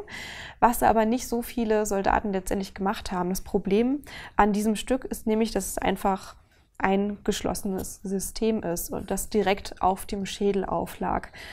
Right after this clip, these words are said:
Das heißt, ähm, im Winter war es extrem kalt, weil da direkt die Kälte von <laughs> dem Metall auf den Kopf übertragen wurde. Im Sommer war es sehr heiß, es gab überhaupt keine Belüftung, es gab, ähm,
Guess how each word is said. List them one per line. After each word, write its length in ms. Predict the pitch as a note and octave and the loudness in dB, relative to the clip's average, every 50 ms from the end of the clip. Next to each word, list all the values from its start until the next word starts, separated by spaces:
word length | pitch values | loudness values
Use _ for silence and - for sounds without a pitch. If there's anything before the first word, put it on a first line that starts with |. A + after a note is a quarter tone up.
| - - - - | -18 -16 -4 0
Das 300 | G3 G3 G3 - - - | 0 2 2 0 2 4
heißt, 420 | F#3+ G3 G3 G3 - - - - - | 4 4 4 4 0 -4 -4 -2 0
ähm, 540 | G3+ G3 F#3+ F#3+ F#3+ F#3 F#3 F#3 F#3+ G3 - _ _ _ _ _ _ _ _ _ _ | 2 2 2 2 0 0 -2 -2 -4 -8 -12 _ _ _ _ _ _ _ _ _ _
im 180 | - A3+ A3 G3+ | 6 6 8 8
Winter 280 | A#3+ A#3+ A#3 A#3 G#3+ | 6 6 6 2 2
war 100 | G3 F#3+ | 2 2
es 140 | F#3 - - | 2 2 0
extrem 500 | - A3 G3 - - - - A3 F#3+ F#3+ | 0 0 0 0 -4 -4 -4 -4 -4 -4
kalt, 460 | - - G#3+ A3+ C#4 E4+ F#4 - - _ - | -2 0 2 2 2 0 -2 -4 -12 _ -2
weil 380 | G3+ G3 G3 G3 G3 G3+ G#3+ | 0 0 0 0 -2 -4 -4
da 400 | - - G3+ G3 F#3+ G3 G3+ G#3+ - - _ _ | -2 -2 0 0 0 -2 -4 -6 -10 -14 _ _
direkt 380 | - A3 G3+ G3 G3 G3 - - | 0 2 2 2 0 0 -2 -4
die 100 | A#3 G#3 | -4 -2
Kälte 720 | - - G#3+ G3 G3+ G#3 - - A3+ G#3 G3 G3 G3 - | -2 -2 0 2 2 0 0 -2 0 0 0 0 -2 -4
von 420 | - G3+ - - A3+ A3 A3+ A3+ A3 - - A#3+ - - - | -8 -10 -4 0 2 2 4 2 2 0 -2 -4 -4 -8 -12
<laughs> 320 | - - - - - - | -14 -12 -14 -14 -2 4
dem 220 | - A3 G#3 G#3 G3+ | 4 6 6 6 4
Metall 500 | G3+ G3 - A3+ G#3 F#3+ G3 G3 F#3+ - | 2 0 2 4 6 6 6 6 4 4
auf 160 | - F#3+ - | 2 0 -2
den 120 | - G#3 | -4 -4
Kopf 200 | G3 A3 A3 - | -2 -4 -4 -4
übertragen 560 | B3+ A#3+ B3+ B3 - - - - - A#3+ A3+ | -2 -2 -2 -2 0 0 0 0 0 0 -2
wurde. 400 | A3 A3 A3 A#3 A3+ A#3 A#3 A#3+ - - - - - - - | 0 0 0 2 2 2 0 -2 -4 -10 -16 -18 -16 0 4
Im 180 | A#3 A3 G#3+ | 6 6 8
Sommer 360 | G#3+ G3+ G#3+ G#3 A3 A3 G#3+ G3 | 8 10 10 10 10 10 10 10
war 100 | F#3+ G3+ | 10 8
es 140 | G#3 - | 8 6
sehr 240 | - - G3 G3 G3 | 4 4 4 6 8
heiß, 240 | A#3+ C4+ D4 C#4+ - | 8 8 8 8 6
es 100 | A3 - | 2 4
gab 160 | - A3+ G#3 | 4 4 4
überhaupt 380 | G3+ G3+ G#3 G3 A3 G#3 G#3+ - | 4 2 2 2 2 0 0 -2
keine 380 | - A#3 G#3+ G#3 G3+ G3+ F#3+ G3+ | -2 0 0 2 2 2 0 0
Belüftung, 1040 | - - - - - F#3 G#3+ G#3+ A#3+ E4+ G#4 - - - C4 B3+ B3+ B3+ B3+ B3+ A#3+ | -2 -4 -4 -6 2 4 6 8 8 6 6 4 0 2 4 4 6 6 4 4 2
es 140 | A3+ - - | 2 2 4
gab, 280 | G3+ G#3 - - - | 2 2 2 0 2
ähm, 460 | - A3 G#3 G#3 G#3 G3+ G3+ G#3 A3 | 2 4 4 4 2 0 -2 -4 -6